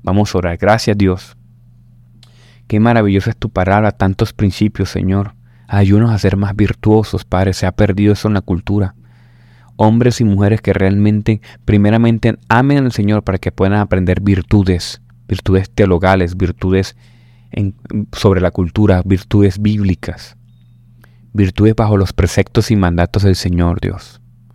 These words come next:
Ayúdanos a limpiarnos de la cultura, Señor, que va en contra de la palabra de Dios. Toda cosmovisión que vaya en contra de la palabra de Dios está errada.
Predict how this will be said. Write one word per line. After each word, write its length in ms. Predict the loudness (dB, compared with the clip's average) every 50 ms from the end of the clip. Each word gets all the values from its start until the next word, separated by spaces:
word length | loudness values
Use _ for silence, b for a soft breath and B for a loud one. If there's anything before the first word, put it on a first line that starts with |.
| b b b b b b b b b b b b b b -4
Ayúdanos 400 | -2 0 2 2 2 2 2 0
a 60 | 0
limpiarnos 640 | 0 0 -2 0 2 4 4 4 4 2 0 0
de 60 | 0 0
la 100 | -2 -2
cultura, 440 | -2 -4 -2 0 0 0 2 2
Señor, 340 | 0 -2 -2 -2 -2 -2 -2
que 120 | -2 0 0
va 80 | 0
en 100 | 0 -2
contra 340 | -2 0 0 0 0 0 -2
de 40 | -2
la 100 | -2 -4
palabra 300 | -4 -4 -2 -2 -2 -2
de 60 | -2
Dios. 200 | -2 -2 -4 -2
Toda 200 | -2 0 0 0
cosmovisión 760 | 0 -2 -2 0 0 0 0 -2 -2 0 0 2 2 2 0
que 120 | 0 0 0
vaya 200 | 2 2 2 0
en 120 | -2 -2
contra 320 | 0 2 2 2 2 0
de 40 | -2
la 60 | 0
palabra 280 | 0 0 0 2 2 2
de 60 | 2
Dios 140 | 0 0 -2
está 200 | -4 -4 -4 -4
errada. 380 | -2 0 -2 -2 -2 -6 -10